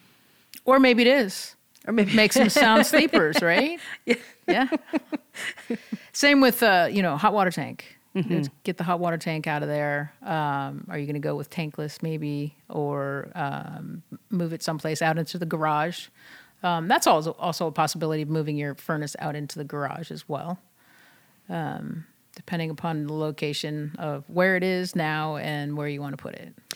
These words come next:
Speaker 2: So how much, um, in thinking about doing this, um,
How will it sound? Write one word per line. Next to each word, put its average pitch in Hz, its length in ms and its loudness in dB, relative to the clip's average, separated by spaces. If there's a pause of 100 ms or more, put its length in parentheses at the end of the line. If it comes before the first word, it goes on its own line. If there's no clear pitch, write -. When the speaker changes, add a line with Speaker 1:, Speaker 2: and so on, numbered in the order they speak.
(180)
Speaker 2:
So 302 180 6
how 302 140 8
much, 320 280 4
um, 196 300 6
in 190 180 4
thinking 220 360 0
about 175 260 0
doing 175 280 0
this, 160 340 -2 (460)
um, 165 580 4